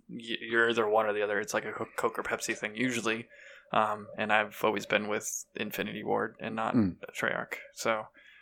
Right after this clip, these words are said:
Speaker 1: I've liked the Modern Warfare games, and the Black Ops series just never did anything for me.
Speaker 2: I'm, I'm intrigued enough by, like, the story elements to it. I don't know that I'll necessarily play it, but like I said, I'm gonna jump into Warzone when that switches over to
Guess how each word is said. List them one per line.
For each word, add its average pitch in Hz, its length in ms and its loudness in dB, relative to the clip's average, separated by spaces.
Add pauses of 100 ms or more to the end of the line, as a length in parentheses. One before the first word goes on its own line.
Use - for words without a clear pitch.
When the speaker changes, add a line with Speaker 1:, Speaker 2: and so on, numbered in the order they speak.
(160)
Speaker 1:
I've 113 120 4
liked 117 180 8
the 123 80 8
Modern 117 260 10
Warfare 110 320 4
games, 101 340 -8
and 101 360 -12
the - 60 -18
Black 104 220 -4
Ops 104 200 -2
series - 420 -4
just - 180 -8
never 104 200 -2
did 104 100 -4
anything 110 300 -8
for 120 160 4
me. 123 140 -4 (260)
Speaker 2:
I'm, 170 280 12
I'm 208 120 12
intrigued 165 320 12
enough 135 200 12
by, 123 100 12
like, 90 160 10
the - 40 -4
story 120 300 10
elements 123 300 8
to 139 180 12
it. 139 180 10
I 120 40 6
don't 113 140 8
know 113 120 8
that 110 100 6
I'll 107 100 6
necessarily 104 420 4
play 113 260 4
it, 117 240 2
but 120 80 12
like 117 100 12
I 110 60 8
said, 110 240 10
I'm 107 180 6
gonna 104 460 4
jump 107 180 8
into 98 140 6
Warzone 107 480 8
when 101 100 4
that 101 240 4
switches 107 320 0
over 104 280 6
to 101 520 0